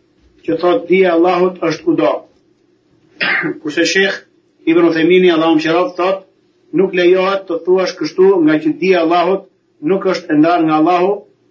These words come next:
por se duhet të thuash, Allahu me dijen e tij ka përfshirë çdo gjë." Cila është fjala e saktë? السؤال الثاني،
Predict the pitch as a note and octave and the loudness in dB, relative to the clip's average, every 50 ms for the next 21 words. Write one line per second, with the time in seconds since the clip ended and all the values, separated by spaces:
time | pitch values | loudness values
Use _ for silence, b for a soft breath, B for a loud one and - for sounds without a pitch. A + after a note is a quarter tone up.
0 | _ - D#3+ E3 E3 - E3+ E3 - D#3+ F3 F#3 E3+ E3+ E3 D#3 E3 F3 F3+ F3+ | _ -6 -4 -4 -4 -2 -2 -2 2 2 4 2 2 0 -2 -4 -2 0 0 0
1 | F3+ - - D#3+ D3+ D3+ D#3+ E3+ F#3 F#3 F3 F3 F#3+ F#3 F#3+ - - - D#3 D3+ | -2 -4 -4 -2 0 0 0 0 0 0 0 2 2 0 0 -2 -4 -4 -4 -4
2 | D3 D3+ F3+ F#3+ F#3 E3+ D#3+ D#3 D3+ - F#3+ F#3 - F3 D#3+ - D3+ D#3 - - | -4 -4 -2 0 2 2 2 0 -2 -2 -4 -4 -4 -4 -4 -4 -4 -4 0 2
3 | F3 E3 D3+ - F3 E3 D3+ D#3 D3 C3 - - - _ - - _ _ _ _ | 2 2 2 2 0 0 2 0 0 -2 -2 -6 -10 _ -20 -20 _ _ _ _
4 | _ _ _ _ _ - - F#3+ F#3+ F#3+ F#3+ F#3 F#3+ F#3+ - D#3+ D3+ D3 - - | _ _ _ _ _ -6 -2 -2 0 0 0 0 0 -2 -2 -6 -8 -8 -8 -6
5 | E3 E3 E3 E3 E3+ E3+ E3+ E3+ - - _ _ D#3 D3+ - - F3 D#3 - - | -4 -2 -2 -2 0 -2 -2 -4 -6 -8 _ _ -12 -12 -10 -8 -8 -8 -10 -12
6 | _ _ _ _ _ _ _ _ _ _ _ _ _ _ _ _ _ _ _ _ | _ _ _ _ _ _ _ _ _ _ _ _ _ _ _ _ _ _ _ _
7 | _ _ _ _ _ _ _ _ _ _ _ - D3+ D3 - F3+ F3+ F#3+ - F3 | _ _ _ _ _ _ _ _ _ _ _ -10 -8 -4 -2 0 0 0 0 -2
8 | F3 E3+ - G3 F#3+ F#3+ G3 G3 G3 F#3+ - | -2 -4 -4 -4 -2 -2 -2 -2 -4 -4 -6